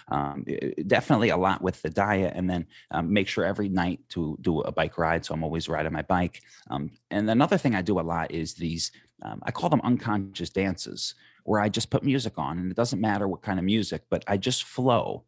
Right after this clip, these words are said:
And in those moments when I lose my mind, when I lose my consciousness, that's when a lot of information starts flowing through me. Um, so that's a practice that I do a lot. And then I, I cre-, listen, I create so much content, and it takes,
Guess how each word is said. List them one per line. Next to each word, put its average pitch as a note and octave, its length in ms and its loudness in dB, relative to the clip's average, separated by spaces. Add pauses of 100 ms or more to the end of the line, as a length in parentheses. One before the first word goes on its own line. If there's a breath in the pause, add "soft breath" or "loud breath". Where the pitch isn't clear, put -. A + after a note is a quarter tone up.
(240 soft breath)
And G2 120 -4
in B2+ 120 2
those C3 220 0
moments A2+ 400 0
when F2 80 -2
I F2+ 60 -2
lose G#2+ 340 0
my F2+ 140 2
mind, F#2 380 2
when E2+ 120 -2
I - 20 0
lose F#2 220 0
my E2+ 80 -2
consciousness, G2 640 -4
that's F#2 200 -2
when F#2 120 0
a E2 40 2
lot F#2+ 240 0
of F2+ 60 -2
information F2+ 500 -2
starts D#2 240 -4
flowing F#2 400 0 (120)
through A2+ 160 4
me. C2 240 -6 (340 loud breath)
Um, B1+ 320 -6
so F2 220 0
that's G2 240 2
a A2 40 2
practice F2 440 -2
that F2 100 0
I F2 80 0
do E2 160 -2
a D#2+ 40 -2
lot. E2 320 0
And F2 120 2
then F2 240 0
I, F2+ 220 0
I G#2 80 -6
cre-, - 260 -12
listen, D#2 260 -6
I E2 100 -2
create - 360 -6
so - 140 -4
much D2+ 280 -4
content, E2+ 480 -2
and E2 120 -4
it D#2 80 -6
takes, - 480 -4